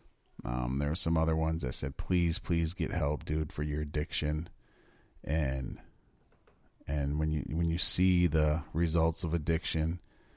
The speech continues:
this is the way we handle addiction, man. We, we reach out to people. We tell them we care for them. We, we make it more human. And this guy out of anybody deserves it,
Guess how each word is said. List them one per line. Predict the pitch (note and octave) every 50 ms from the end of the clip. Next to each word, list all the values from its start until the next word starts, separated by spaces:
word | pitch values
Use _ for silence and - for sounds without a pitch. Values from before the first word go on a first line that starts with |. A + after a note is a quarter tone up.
| - _ _ _ - - - - - - -
this | - A2 A2 - C3+
is | B2+ B2
the | A#2
way | G#2 F#2+ F#2+ F2+ F2+
we | F2 E2+ E2
handle | D2+ D#2 D#2+ D#2 D#2+ D#2 D2 D2+ C#2+
addiction, | D#2 D2+ D#2+ - D#2+ D#2 - - - - G1+ -
man. | - - - - - - - - - - - _ _ _
We, | - - E2 E2 D#2
we | A1+ A1+ E2+
reach | E2+ D#2+ E2+ F2 E2+ - -
out | D#2+ D#2+ D#2+ -
to | - D#2+
people. | - - C#2+ C2+ - - C2 D2
We | C#2+ D2 -
tell | - E2 D#2+ D#2
them | D#2 D2+
we | D#2 D2+
care | - - D#2+ D2+ D2+
for | C#2+ - - A#1 C#2
them. | - E2 - E2 E2+
We, | E2+ E2+ F2+ - - - -
we | D#2 D#2
make | D#2 D#2+ D#2 D#2 D#2 -
it | B1+ C#2+
more | D#2 D#2 D2+ C#2
human. | - - D#2 D#2+ D#2 C#2+ C#2 C#2+ D2+ C#2+ - - - -
And | D2 D#2 D2+ D2 D2 D2+ D#2+ - - - - - _ - - _ - - _ _ _ _ - -
this | - F#2+ F2+ -
guy | - - F2 E2+ D#2+ D#2+
out | D#2 D2+ D2+
of | C#2+
anybody | D#2 D#2 D#2 E2 F#2+ D2 D#2+ D#2+ E2
deserves | F2 - E2+ F#2 F#2 D#2 D#2+ D#2+ D#2+ F2 F#2+ -
it, | D2+ C#2+ -